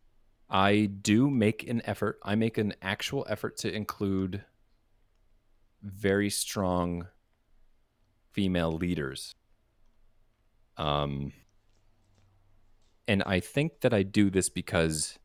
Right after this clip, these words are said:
there is a tendency for players to look at medieval fantasy through a historical lens rather than the feminine gaze.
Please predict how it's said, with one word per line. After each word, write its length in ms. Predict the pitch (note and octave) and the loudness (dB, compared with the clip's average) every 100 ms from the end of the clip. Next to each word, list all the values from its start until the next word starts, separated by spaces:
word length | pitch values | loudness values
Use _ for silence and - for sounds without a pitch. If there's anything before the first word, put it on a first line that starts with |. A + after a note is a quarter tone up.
| _ _ _ _ _ _ - | _ _ _ _ _ _ -2
there 200 | F2 E2+ | 0 2
is 160 | E2+ | 0
a 60 | E2 | -6
tendency 680 | - A#2 A#2 A#2 G#2+ - G2 | -4 -2 0 0 -2 -2 -4
for 200 | - - | -4 -8
players 520 | - F#2 E2 D#2+ - | -2 2 2 2 -2
to 140 | - | -8
look 460 | D#2 D2+ F#2 - - _ _ _ _ - | -6 2 2 2 -12 _ _ _ _ -4
at 260 | F2 - | -4 -4
medieval 440 | F2+ F2 F#2+ F#2+ G#2 | -2 0 0 0 -2
fantasy 580 | - G2 F2 G2+ - G#2+ | 0 -2 0 -4 -4 -6
through 240 | - F2+ | -4 -4
a 40 | |
historical 680 | E2 F2+ - F2+ E2 E2 F2+ | -2 -4 -2 2 2 2 0
lens 420 | F#2+ A2+ C#3 - _ - | 2 2 0 -8 _ -12
rather 260 | B2 G2+ E2 | -10 -6 -2
than 260 | E2 D#2+ | 0 0
the 80 | D#2 | -4
feminine 500 | - E2+ D#2+ E2 D#2+ | -4 -2 0 0 -2
gaze. 440 | D2+ D2+ A#2 - | -2 -2 -2 -4